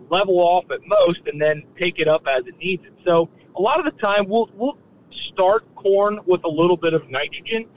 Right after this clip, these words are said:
just to get it going, to give it a little bit of seedling vigor. And hopefully that nitrogen, depending on the forms in which we apply it, will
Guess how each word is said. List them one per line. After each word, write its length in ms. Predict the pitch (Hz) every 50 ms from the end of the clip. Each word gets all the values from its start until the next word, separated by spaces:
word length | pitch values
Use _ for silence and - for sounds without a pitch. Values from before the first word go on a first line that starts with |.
| _ _ _ _
just 280 | - 190 202 208 202 -
to 80 | 190
get 180 | 180 185 185 185
it 160 | 190 170 143
going, 340 | - 160 165 175 190 202 196
to 40 | 185
give 160 | 160 - 180
it 80 | 170 160
a 40 | 151
little 220 | 147 170 180 180
bit 120 | - 170 156
of 80 | 143 127 - -
seedling 500 | - 175 185 190 175 175 185 175 160 139 -
vigor. 360 | - 143 156 - 220 247 262 - _ - - - - - -
And 120 | 180 170
hopefully 420 | 156 190 208 208 - - 202 202 185
that 180 | 175 180 175 -
nitrogen, 540 | 156 160 180 196 - - - - 175 175 170
depending 400 | 160 - - 165 170 180 175 170
on 100 | 160 151
the 160 | 139 - -
forms 320 | - 170 175 180 180 165 143
in 80 | 143 139
which 240 | - 165 170 - -
we 140 | - 143 135
apply 440 | - - - - 208 214 208 180
it, 160 | 151 143 143 - - - _ _
will 120 | - 156